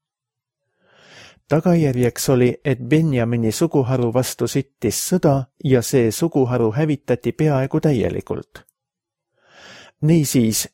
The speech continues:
Giibea oli näiteks nii suurest kurjusest, kui võib veel kujutleda.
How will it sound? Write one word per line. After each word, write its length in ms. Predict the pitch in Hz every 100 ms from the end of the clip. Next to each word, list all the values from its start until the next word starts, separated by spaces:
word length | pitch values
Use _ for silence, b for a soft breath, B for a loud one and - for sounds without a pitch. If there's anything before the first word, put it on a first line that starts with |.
| 139
Giibea 520 | 151 180 147 127 117 110
oli 240 | 113 117
näiteks 680 | 127 147 139 - 107 - -
nii 280 | 147 185 139
suurest 560 | 135 113 107 104 - -
kurjusest, 680 | 180 156 120 127 127 - -
kui 180 | 135 123
võib 320 | 135 147 -
veel 160 | 156 147
kujutleda. 640 | 151 107 - - -